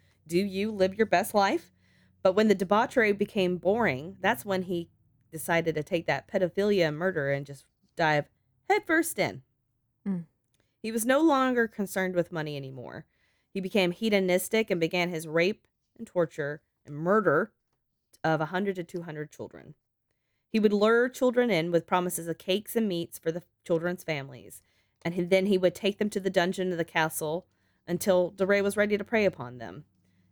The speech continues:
Speaker 1: He did not procure, procure his own children, but he had cohorts go out there on horses and be like, uh, "Get the children," and they would often participate as well in the cruel and sadistic orgies with these children.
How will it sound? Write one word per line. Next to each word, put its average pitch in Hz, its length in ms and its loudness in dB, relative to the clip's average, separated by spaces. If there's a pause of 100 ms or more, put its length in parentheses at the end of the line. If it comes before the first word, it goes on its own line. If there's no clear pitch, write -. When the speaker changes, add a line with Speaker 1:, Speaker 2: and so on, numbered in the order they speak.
Speaker 1:
He 185 120 2
did 202 140 2
not 247 220 0
procure, 226 500 0
procure 240 440 0
his 196 200 0
own 147 240 -6
children, 139 500 -8 (340)
but 170 80 2
he 170 80 6
had 180 220 0
cohorts 214 540 2
go 165 160 0
out 160 180 0
there 160 140 0
on 147 140 -6
horses 175 400 -4
and 147 140 -10
be 151 120 -4
like, 143 340 -2 (500)
uh, 139 380 -2 (840)
"Get 208 140 2
the 175 60 -8
children," 175 420 2
and 160 200 -2
they 190 120 6
would 190 240 2
often 165 340 -2
participate 170 500 -4
as 143 140 -2
well 151 480 0 (160)
in 156 160 -4
the 147 60 -10
cruel 156 300 -2
and 139 120 -6
sadistic 143 500 -8
orgies 135 420 -8
with 135 140 -12
these 127 160 -16
children. 95 440 -16